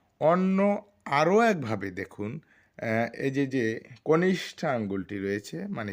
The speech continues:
কেনি আঙুলটি রয়েছে, এর যে মূল পর্ব, এইখানে যে মূল পর্বটা অর্থাৎ বুধের যে পর্বত রয়েছে, বুধের পর্বতের উপরে যে মূল যে কনিষ্ঠার পর্বটি রয়েছে, এইখানে দেখুন এইভাবে কিছু রেখা কিন্তু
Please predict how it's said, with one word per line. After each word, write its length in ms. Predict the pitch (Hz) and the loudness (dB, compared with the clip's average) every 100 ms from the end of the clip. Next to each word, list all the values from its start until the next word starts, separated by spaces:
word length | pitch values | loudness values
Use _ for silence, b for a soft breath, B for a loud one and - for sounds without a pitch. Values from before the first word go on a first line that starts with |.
| - | -6
কেনি 260 | 123 123 123 | -6 -4 -2
আঙুলটি 420 | 110 120 160 127 98 | -2 -2 -2 -4 -6
রয়েছে, 380 | 95 92 - 127 156 b b b - | -6 -8 -10 -12 -14 b b b -2
এর 180 | 151 160 | 0 2
যে 100 | 151 | 2
মূল 500 | 131 147 190 208 208 | 0 2 6 8 6
পর্ব, 340 | 185 113 101 87 | 4 0 0 0
এইখানে 380 | 107 113 120 113 | -2 -2 -2 -4
যে 140 | 98 101 | -2 -2
মূল 360 | 117 143 156 139 | -2 0 0 -2
পর্বটা 420 | 113 104 101 110 | -4 -2 -2 -2
অর্থাৎ 380 | 104 - 147 170 b b b 104 | -4 -2 -2 -2 b b b -10
বুধের 680 | 104 127 156 135 151 180 185 | -4 0 2 2 2 0 -2
যে 100 | 139 | -4
পর্বত 500 | 113 117 107 104 127 - | -2 -2 0 -2 -4 -4
রয়েছে, 260 | 123 165 | -6 -6
বুধের 400 | 135 123 117 123 | -8 -6 -4 -4
পর্বতের 520 | 117 110 95 101 107 101 | -4 -6 -6 -8 -6 -8
উপরে 320 | 101 117 131 | -6 -6 -6
যে 180 | 139 104 - b b _ | -6 -6 -8 b b _
মূল 400 | 104 117 139 147 139 | -4 2 4 4 4
যে 120 | 123 | 0
কনিষ্ঠার 540 | 110 110 107 - 104 95 - | -2 -2 -2 -4 -8 -8 -6
পর্বটি 420 | 104 95 101 123 | -6 -4 -6 -4
রয়েছে, 340 | 123 143 139 190 202 B B - | 0 0 -2 -10 -10 B B -2
এইখানে 300 | 147 180 175 | -2 0 -2
দেখুন 300 | 160 147 117 123 b b - | -2 -4 -6 -6 b b -2
এইভাবে 400 | 151 151 165 170 | 2 4 2 0
কিছু 280 | 165 - 127 | -4 -4 -2
রেখা 320 | 113 110 117 | 0 0 0
কিন্তু 360 | 117 117 104 | -2 -4 -6